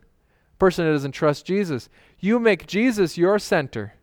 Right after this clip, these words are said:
And then as you grow closer to that center and walking in obedience to Christ,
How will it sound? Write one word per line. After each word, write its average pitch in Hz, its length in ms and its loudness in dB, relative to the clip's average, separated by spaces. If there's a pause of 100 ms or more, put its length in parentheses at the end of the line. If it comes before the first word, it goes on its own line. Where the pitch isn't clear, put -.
(2500)
And 160 100 -2
then 190 80 4
as 175 240 4
you 226 260 2
grow 208 280 4
closer 202 360 2
to 185 140 -4
that 185 220 4
center 196 400 0
and 160 200 -4
walking 190 440 4
in 202 160 0
obedience 226 720 0
to - 100 -8
Christ, - 720 -2